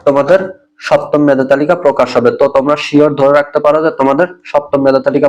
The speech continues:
প্রকাশিত হবে, কেননা এখানে যে একষট্টি জন শিক্ষার্থী চান্স পেয়েছে ষষ্ঠ মেধা তালিকায়, এই একষট্টি জন শিক্ষার্থী এখানে কখনোই ভর্তি হবে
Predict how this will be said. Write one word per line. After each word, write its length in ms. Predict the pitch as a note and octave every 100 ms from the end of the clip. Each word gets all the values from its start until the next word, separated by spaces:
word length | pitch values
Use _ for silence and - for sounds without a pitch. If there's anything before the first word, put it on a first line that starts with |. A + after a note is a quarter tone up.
| C#3+
প্রকাশিত 380 | B2+ B2 B2+ B2 A2+
হবে, 160 | G#2 G#2
কেননা 300 | A#2+ C3 D3+ D3+
এখানে 220 | - C3+ C#3+
যে 80 | C#3 C3 C#3 - _ -
একষট্টি 340 | D3 - D3 D3+
জন 100 | D3+ D3
শিক্ষার্থী 440 | C#3 - C#3 - _
চান্স 200 | C#3 C3+ C3+ -
পেয়েছে 260 | D3 D3+ D#3 - _ _ -
ষষ্ঠ 200 | D3+ D3 C#3+
মেধা 160 | C#3+ C#3 C3+
তালিকায়, 340 | B2+ B2 A2 - -
এই 60 | C#3 C#3
একষট্টি 360 | B2+ - D3 D3
জন 100 | D3 D3
শিক্ষার্থী 500 | B2+ - C#3+ C3 D#3+ E3+ _ _ B2+
এখানে 200 | C#3 D3+ C#3+
কখনোই 340 | C3 D3 D3 D3
ভর্তি 260 | B2+ B2 B2+ A#2+
হবে 160 | A#2+